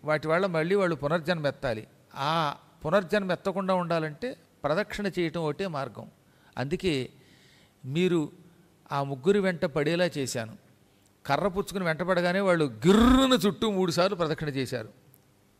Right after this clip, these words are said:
పరుగెడుతూ ప్రదక్షిణ చేశారు. అక్కడ గుర్తుపెట్టుకోండి. పరిగెడుతూ ప్రదక్షిణ చేసినా సరే ప్రదక్షిణ ప్రదక్షిణే. పరిగెట్టిన, మెల్లగా నడిచిన,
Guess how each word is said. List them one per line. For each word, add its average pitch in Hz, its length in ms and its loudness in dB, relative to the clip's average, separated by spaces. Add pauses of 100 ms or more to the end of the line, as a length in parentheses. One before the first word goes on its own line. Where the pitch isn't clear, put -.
(120)
పరుగెడుతూ 240 540 6
ప్రదక్షిణ 208 380 4
చేశారు. 180 280 4
అక్కడ 160 140 -2
గుర్తుపెట్టుకోండి. 143 640 -6 (1300)
పరిగెడుతూ 294 460 6
ప్రదక్షిణ 277 380 2
చేసినా 254 380 0
సరే 160 260 4 (360)
ప్రదక్షిణ 226 440 2
ప్రదక్షిణే. 180 500 0 (720)
పరిగెట్టిన, 208 500 2 (260)
మెల్లగా 185 420 2
నడిచిన, 220 380 0